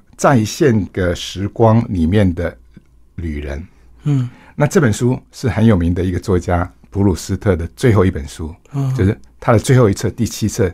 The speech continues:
Speaker 1: 就是用这个Le Temps, Le Temps Retrouvé，
Speaker 2: 嗯。
Speaker 1: 就是在线的时光。
Speaker 2: 是。
Speaker 1: 啊，所以他说这个书呢，某个程度跟，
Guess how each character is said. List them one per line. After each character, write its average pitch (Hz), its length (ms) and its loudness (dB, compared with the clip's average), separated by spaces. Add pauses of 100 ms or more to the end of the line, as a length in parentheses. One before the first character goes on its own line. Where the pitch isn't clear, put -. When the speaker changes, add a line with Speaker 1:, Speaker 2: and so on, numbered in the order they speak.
(240)
Speaker 1:
就 107 100 0
是 110 80 6
用 98 140 2
这 104 100 0
个 82 180 -6 (440)
Le - 100 0 (140)
Temps, 110 240 2
Le 101 180 0 (100)
Temps 110 220 4
Retrouvé， 90 680 -4 (420)
Speaker 2:
嗯。 143 100 2
Speaker 1:
就 101 80 6
是 - 80 -2
在 107 240 2
线 101 260 0
的 87 100 -4
时 78 240 -14
光。 78 300 -10 (360)
Speaker 2:
是。 123 260 -14 (100)
Speaker 1:
啊， 82 140 -6
所 117 180 2
以 117 60 6
他 120 200 0
说 131 120 4
这 151 120 -2
个 120 120 -2
书 131 180 2
呢， 123 80 6
某 95 140 2
个 107 100 2
程 101 220 0
度 107 100 4
跟， 104 180 2